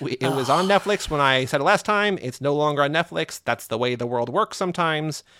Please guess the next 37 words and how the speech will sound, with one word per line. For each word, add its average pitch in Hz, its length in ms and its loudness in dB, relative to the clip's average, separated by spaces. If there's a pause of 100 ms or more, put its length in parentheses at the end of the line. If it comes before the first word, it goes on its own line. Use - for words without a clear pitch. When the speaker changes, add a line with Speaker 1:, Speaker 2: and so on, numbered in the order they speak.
(280)
Speaker 1:
but 131 140 -2
it's 127 100 -4
out 151 220 4
there. 139 420 0
Winona 143 460 2
in 135 180 -2
there 135 220 -2
as 127 200 -4
well. 143 460 2 (320)
I 156 140 4
will 170 240 0
also 190 460 2
say, 160 680 2 (320)
before 175 460 0
the 156 140 -2
next 147 520 -4
Fast - 220 2
and 139 100 -8
Furious 147 300 -4
movie 135 180 -4
comes 120 380 -4
out, - 400 -4
before 131 280 -2
Furious 131 320 -6
seven, 165 360 -2 (340)
we're 151 80 -6
gonna 165 160 2
have 180 40 2
another 165 320 -4
Patreon 170 340 -4
bonus 196 260 0
episode. 131 640 -4 (500)
This 151 240 -4
is 147 320 -4
our 127 500 0
second - 680 -2 (100)
annual 135 760 -2